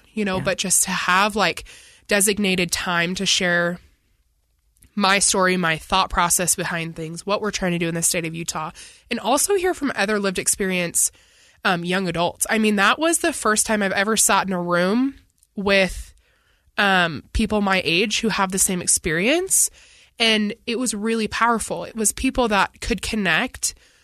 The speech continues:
Speaker 1: on a totally different level with me. They understand the foster care system. They understand broken relationships in your family.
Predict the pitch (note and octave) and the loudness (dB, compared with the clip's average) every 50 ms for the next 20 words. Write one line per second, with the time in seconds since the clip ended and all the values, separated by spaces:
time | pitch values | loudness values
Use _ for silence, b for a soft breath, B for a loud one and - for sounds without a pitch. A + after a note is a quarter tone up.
0 | b b b - A#3 G#3+ G#3+ G#3 G3 F#3 G#3 - - - - - - A#3+ A#3+ A#3 | b b b -2 -2 0 0 0 -2 -4 -6 -8 -12 -16 -12 -4 -2 0 2 4
1 | A#3 A#3 A3+ G#3 G3 F#3+ F3 E3+ F3 D#3+ - F#3+ E3 - - G#3 C#4 D4 - C4 | 4 2 2 2 2 2 2 0 0 -4 -4 -6 -8 -2 0 0 0 2 2 2
2 | F#3 D#3+ E3 - - - D#3+ A2+ G#2+ F3+ G#3 A3 G#3 G3 G3 - G#3+ G#3 G#3 - | 2 2 0 -2 -4 -6 -6 -6 -6 -8 -8 -6 -4 -4 -2 -2 -2 -2 0 0
3 | - - - G3+ G3+ G#3+ G#3+ G3+ - G#3 F#3+ - - - F#3 - F#3 F3+ - - | 0 0 2 0 0 0 0 -2 -2 -2 -2 -2 -2 -4 -4 -4 -4 -4 -4 -2
4 | F#3 - - G3+ F#3+ F#3+ F3+ E3+ F#3 G3 F#3+ F#3+ - - - G#3+ G3+ G3 G3 F#3+ | -2 -2 -2 -2 -4 -4 -4 -4 -4 -4 -2 -2 0 0 0 0 0 0 -2 -2
5 | F#3 F3+ F3+ F#3 - G3 F#3+ F#3 F3+ E3+ E3+ - - F#3+ F#3 - F#3 F3+ - - | -2 -2 -2 -2 -2 -4 -4 -2 -2 -2 -2 -2 -4 -4 -4 -4 -6 -4 -2 -4
6 | - F#3 F3+ F3 E3+ - F#3 F3+ F3 F3+ F3 F3 F3 F3 F3+ | -4 -4 -6 -8 -10 -8 -8 -8 -6 -6 -6 -6 -6 -8 -10